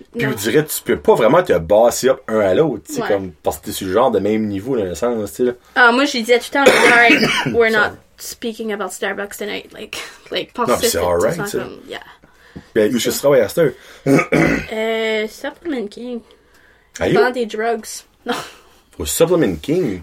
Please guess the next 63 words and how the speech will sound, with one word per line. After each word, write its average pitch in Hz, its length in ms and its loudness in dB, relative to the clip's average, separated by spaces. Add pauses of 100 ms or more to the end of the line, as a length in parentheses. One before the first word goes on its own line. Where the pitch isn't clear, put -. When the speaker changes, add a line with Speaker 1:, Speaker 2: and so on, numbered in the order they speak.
Speaker 2:
Yes. 233 180 0
Speaker 1:
Où 240 60 -4
est-ce - 80 -10
que - 60 -8
ça, 127 100 -4
c'est ? 170 180 -8
Speaker 2:
C'est 262 160 -2
un 247 80 0
magasin 214 320 0
de 208 60 -10
suppléments. 226 380 -10 (600)
Speaker 1:
Où 104 40 -6
est-ce - 100 -8
que 92 60 0
c'est 120 120 -6
dans 98 120 2
le 85 40 -2
monde ? 98 180 -4 (380)
Speaker 2:
Puis, 233 140 -4
euh, - 20 -2 (120)
moi, 226 160 -4
t'es 214 160 -4
une 220 160 -6
approche 220 360 -8
des 214 240 -10 (100)
gyms, 185 260 -10
là. 208 60 -12 (320)
Speaker 1:
Ah, 170 220 6
ok, 165 220 4
ok, 180 160 0
ok, 160 100 -4
ok. 156 120 -2
Speaker 2:
Yeah, - 180 0 (260)
ouais. 240 160 -8
Speaker 1:
So, 113 140 0
proche 120 160 -2
de 117 40 4
où 120 40 4
est-ce 113 120 -2
que 107 60 0
tu - 60 -10
travailles ? 110 360 2 (580)
Euh, 113 140 6
où 107 40 6
est-ce 104 100 -2
que - 60 -4
tu - 40 -8
travailles ? 101 240 2
Où - 40 0
est-ce - 80 2
que 381 60 4
tu, 349 60 2
Speaker 2:
<laughs> 339 120 2
J'ai - 40 2
Speaker 1:
où - 60 8
est-ce 330 120 6
que - 40 6
tu 240 60 8 (100)
Speaker 2:
vraiment 269 120 8
Speaker 1:
work - 180 6
out, 147 200 8
sorry ? 127 280 4 (100)
Speaker 2:
Yeah. 262 260 4